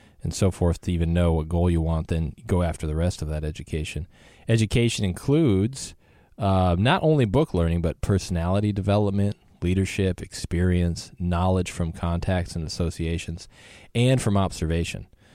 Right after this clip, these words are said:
So there's a lot of ways that we have to learn. It's not just, um, you know, sitting in a classroom. That's part of it as well, but, uh, there's a lot that can be learned other places as well. Um, and he points out something really important here. He said there is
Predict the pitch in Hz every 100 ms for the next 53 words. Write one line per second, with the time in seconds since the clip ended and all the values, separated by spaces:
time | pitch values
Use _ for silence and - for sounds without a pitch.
0 | - _ _ - - 85 82 92 90 90
1 | 92 92 87 87 82 85 71 78 82 -
2 | 69 80 76 71 71 - - - 73 -
3 | 78 73 - 73 73 69 71 - _ -
4 | - 98 69 - 107 82 78 - 82 85
5 | - - - - - 92 80 73 73 -
6 | 95 73 71 - 73 - 76 73 - _
7 | - - - - 92 82 - 80 - 80
8 | 78 78 76 76 73 71 67 - - 82
9 | 80 76 - - - - - - - 73
10 | 78 80 76 101 101 107 147 160 165 139
11 | - 113 120 123 101 131 135 92 90 85
12 | 82 - 90 95 92 78 110 101 90 -